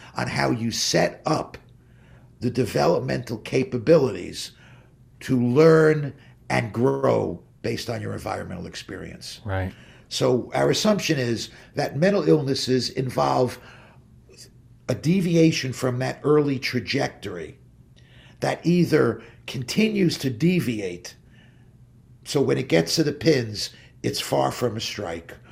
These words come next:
Speaker 1: or manages to find a way back, uh, over that developmental spir-, period towards the strike zone.
Speaker 2: Hmm.
Speaker 1: But the genes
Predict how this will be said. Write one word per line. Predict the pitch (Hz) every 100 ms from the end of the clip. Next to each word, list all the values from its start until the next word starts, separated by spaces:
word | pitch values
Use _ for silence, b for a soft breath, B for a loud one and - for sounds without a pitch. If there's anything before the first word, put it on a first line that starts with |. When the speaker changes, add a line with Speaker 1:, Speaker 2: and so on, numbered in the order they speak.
| B B B - -
Speaker 1:
or | 170 180 170 -
manages | 160 202 240 180 - 117 107 -
to | 131
find | - 156 151 147
a | 135
way | 139 135
back, | 143 139 101 - - B B B B -
uh, | 123 117 117 - -
over | 143 139
that | 135 123
developmental | 127 127 123 123 117 110
spir-, | - - 135 127 -
period | - 139 110 95 87 - B B
towards | - 127 -
the | 92
strike | - 92 78
zone. | - 92 - - -
Speaker 2:
Hmm. | 104 90 B B B -
Speaker 1:
But | 135
the | 156
genes | 127 175 220 175 131 117 -